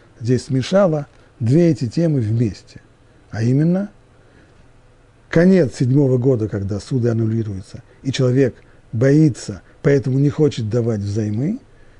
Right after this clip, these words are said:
и заповедь цдаки. Тем самым Тора хочет сказать,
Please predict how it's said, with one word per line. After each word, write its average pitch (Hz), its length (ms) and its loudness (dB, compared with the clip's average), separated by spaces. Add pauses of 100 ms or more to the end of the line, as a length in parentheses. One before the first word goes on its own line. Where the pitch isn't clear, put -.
и 226 140 4
заповедь 160 440 2
цдаки. 120 480 -6 (540)
Тем 110 120 -6
самым 185 260 4
Тора 156 180 4
хочет 139 280 -2
сказать, 107 380 -4